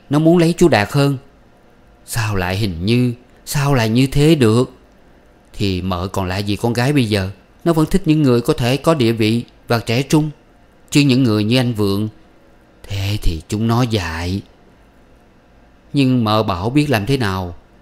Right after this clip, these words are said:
Một khi đã không thích nhau mà lấy nhau thì gia đình làm sao mà êm đẹp được?" Bà Xuân Thái phải vuốt bụng trước sự thật. Bà chép miệng. "Ngu đến thế thì thôi."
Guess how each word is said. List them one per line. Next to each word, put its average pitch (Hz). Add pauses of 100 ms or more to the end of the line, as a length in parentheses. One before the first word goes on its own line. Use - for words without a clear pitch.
(140)
Một 117
khi 143
đã 143
không 143
thích -
nhau 147
mà 117
lấy 110
nhau 131
thì 92 (240)
gia 117
đình 101
làm 95
sao 123
mà 107
êm 127
đẹp 104
được?" 107 (1120)
Bà 95
Xuân 101
Thái 107
phải 104
vuốt 131
bụng 92
trước 135
sự 90
thật. 80 (500)
Bà 87
chép -
miệng. 85 (1700)
"Ngu 98
đến 101
thế 127
thì 87
thôi." 110